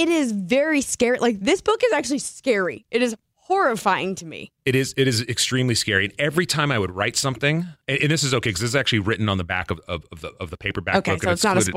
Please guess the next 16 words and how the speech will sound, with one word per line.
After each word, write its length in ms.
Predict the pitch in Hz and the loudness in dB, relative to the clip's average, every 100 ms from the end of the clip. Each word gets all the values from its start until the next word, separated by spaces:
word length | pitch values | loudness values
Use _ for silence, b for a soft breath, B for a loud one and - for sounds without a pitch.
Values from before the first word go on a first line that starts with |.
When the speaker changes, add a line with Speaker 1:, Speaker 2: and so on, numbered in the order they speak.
| 156 | -2
Speaker 1:
spoiler. 160 | 117 - - | -4 -12 -6
Speaker 2:
It's 100 | 113 | 0
not 100 | 143 | 0
a 40 | |
spoiler. 480 | 127 123 113 98 90 - _ _ - | 2 2 4 2 0 -4 _ _ -2
Area 300 | 156 165 160 | 0 2 0
fifty-one. 640 | - 160 160 147 139 92 62 | -2 -4 -2 0 0 0 -4
Ar-, 60 | - - | -14 0
Speaker 1:
Yes. 380 | 214 311 403 - | 4 4 4 0
Speaker 2:
Area 440 | 156 190 208 202 | 0 2 2 2
fifty-one. 500 | - 196 190 180 175 | 0 -2 0 -2 0
I, 160 | 156 170 | 0 0
I 200 | 156 185 | 0 2
was 120 | 180 | 2
like, 160 | 165 - | 2 0
"Ha, 240 | 196 | 0